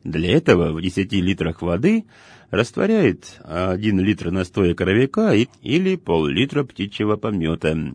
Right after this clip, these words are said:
Можно добавить пару столовых ложек суперфосфата, столовую ложку сульфата калия на ведро раствора. Расходуя его по одному литру на растение.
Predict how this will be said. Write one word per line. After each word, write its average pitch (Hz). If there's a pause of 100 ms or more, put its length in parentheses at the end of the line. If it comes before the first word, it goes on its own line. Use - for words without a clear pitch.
Можно 117
добавить 85
пару 85
столовых 85
ложек 90
суперфосфата, 170
столовую 139
ложку 87
сульфата 85
калия 185
на 175
ведро 175
раствора. 143 (340)
Расходуя 120
его 90
по 117
одному 85
литру 170
на 151
растение. 95